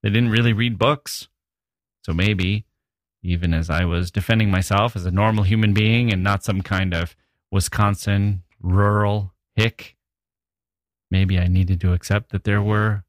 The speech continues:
two sides of me, a side that would stay in touch with the world and a side that would always be very, very local. And I would have some friends on one side and some friends on the other.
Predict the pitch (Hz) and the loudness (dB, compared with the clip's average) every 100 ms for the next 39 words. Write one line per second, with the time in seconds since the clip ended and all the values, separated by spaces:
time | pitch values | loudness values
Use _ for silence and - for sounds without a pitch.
0 | _ - 139 135 143 143 101 85 87 82 | _ -4 -4 -2 -2 -2 -2 -4 -4 -4
1 | 80 _ _ _ _ _ 101 - 95 107 | -8 _ _ _ _ _ -6 -2 0 0
2 | 113 95 80 85 - 107 101 95 113 - | -2 -4 -6 -10 -4 -2 -2 0 -2 -2
3 | 110 95 92 104 120 135 - _ _ _ | -6 -4 0 0 0 -2 -8 _ _ _
4 | _ 101 98 - 104 117 117 101 85 95 | _ 0 0 2 2 2 0 -2 -6 -2
5 | 95 107 113 107 92 104 113 107 87 95 | -2 0 0 -2 -4 -4 -2 -2 0 2
6 | 107 107 110 107 95 87 90 98 92 87 | 2 2 0 -2 -2 0 2 2 2 0
7 | - 90 82 _ _ _ _ _ _ 104 | -2 -6 -8 _ _ _ _ _ _ -2
8 | 90 92 92 95 92 101 104 101 101 107 | 0 2 2 0 0 0 -2 0 0 0
9 | 101 98 104 107 110 113 107 87 - 90 | 0 0 0 0 0 0 -2 -4 -4 -2
10 | 95 92 92 95 95 95 80 80 | -2 0 0 2 2 2 2 -2